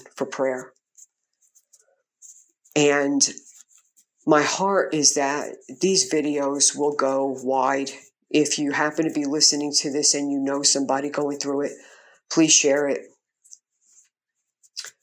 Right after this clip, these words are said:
I think the parents can use a lot of comfort these days. If there is some kind of a group that you know of in your state, in your county, some church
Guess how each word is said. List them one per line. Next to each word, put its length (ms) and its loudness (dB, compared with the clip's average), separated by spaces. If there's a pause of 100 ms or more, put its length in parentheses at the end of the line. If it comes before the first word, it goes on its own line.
(120)
I 120 6
think 380 0
the 80 0
parents 460 -2
can 240 -2
use 480 -2
a 40 0
lot 520 0
of 100 -4
comfort 580 -4
these 200 2
days. 480 0
If 240 -4
there 280 0
is 100 2
some 180 0
kind 200 -2
of 100 -2
a 60 -2
group 520 0 (720)
that 200 4
you 140 0
know 300 0
of 140 -2
in 140 -2
your 120 -4
state, 560 0
in 200 -6
your 200 -4
county, 720 -2 (100)
some 280 2
church 640 0